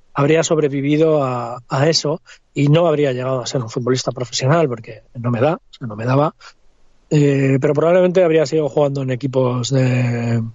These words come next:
de la, del fútbol barro, como dice mi amigo Ivón, que lo hizo, ¿no? Él llegó, eh, fue un futbolista, llegó a segunda B,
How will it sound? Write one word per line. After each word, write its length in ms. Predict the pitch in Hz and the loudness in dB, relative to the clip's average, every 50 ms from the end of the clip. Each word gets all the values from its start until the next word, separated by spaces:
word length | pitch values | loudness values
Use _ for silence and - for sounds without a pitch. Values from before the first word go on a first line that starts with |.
| _ _ - | _ _ -6
de 400 | 175 151 127 127 123 127 131 131 | -2 0 2 2 4 4 4 4
la, 360 | 131 127 127 127 127 123 139 156 | 2 2 2 0 0 0 0 0
del 140 | 139 131 123 | 0 0 0
fútbol 340 | - 143 131 131 135 123 120 | 0 0 2 2 2 2 4
barro, 320 | 147 151 156 139 135 127 | 2 2 2 2 0 0
como 180 | 131 123 123 127 | -2 -4 -4 -2
dice 300 | 135 131 - 135 131 127 | -2 -2 -2 -4 -4 -4
mi 80 | 131 | -4
amigo 400 | 127 127 135 135 127 127 131 131 | -2 0 0 0 0 0 0 0
Ivón, 340 | 127 135 147 147 151 151 160 - - - - - - - - - - - - - - - - - - - | 0 2 2 0 0 -4 -8 -4 0 0 0 0 -2 -6 -14 -16 -16 -18 -16 -14 -14 -14 -14 -12 -8 -4
que 140 | 143 139 - - - | -4 -4 -4 -2 0
lo 120 | 147 147 | 2 2
hizo, 280 | 170 190 - 135 117 120 | 2 2 0 -4 -6 -4
¿no? 160 | 143 165 160 | -2 0 0
Él 140 | 135 135 135 | 0 0 0
llegó, 680 | 135 135 131 131 127 127 127 123 131 135 147 147 151 143 | 0 0 0 0 -2 -2 -2 -4 -6 -6 -6 -6 -6 -6
eh, 120 | 127 123 | -6 -6
fue 180 | 123 - 147 131 123 - | -4 -2 -2 -2 -2 -2
un 100 | 147 127 | -2 -2
futbolista, 680 | - - 131 123 135 131 135 127 - - 131 127 131 123 123 | 0 -2 0 0 2 2 2 0 0 0 0 0 0 0 0
llegó 160 | 123 123 127 | 0 0 0
a 60 | 120 | 0
segunda 340 | - 131 127 139 131 131 135 | 2 0 0 2 2 2 2
B, 240 | 143 151 156 175 | 4 4 2 2